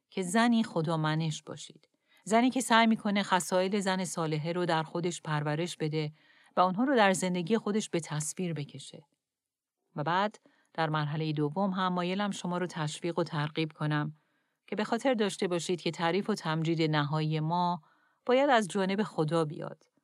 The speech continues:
چرا که اگه شما به دنبال این هستید که شوهر شما، حتی اگر ایمانداری بسیار خداترسه، از شما تقدیر درست به عمل بیاره و شما رو مورد تعریف و تمجیدی که شایسته است قرار بده،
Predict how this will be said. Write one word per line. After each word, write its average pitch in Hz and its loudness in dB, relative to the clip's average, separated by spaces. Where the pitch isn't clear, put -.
چرا 180 0
که 185 0
اگه 190 2
شما 214 0
به 214 2
دنبال 208 4
این 240 4
هستید 185 -2
که - -8
شوهر 180 0
شما، 147 -2
حتی 170 -2
اگر 208 4
ایمانداری 196 2
بسیار 190 2
خداترسه، 160 0
از 165 4
شما 170 -4
تقدیر 160 -2
درست 151 -4
به 147 -2
عمل 151 -2
بیاره 147 -6
و 208 2
شما 233 2
رو 294 2
مورد 214 6
تعریف 180 2
و 190 0
تمجیدی 170 0
که 175 -6
شایسته 160 2
است 214 4
قرار 143 -4
بده، 165 -2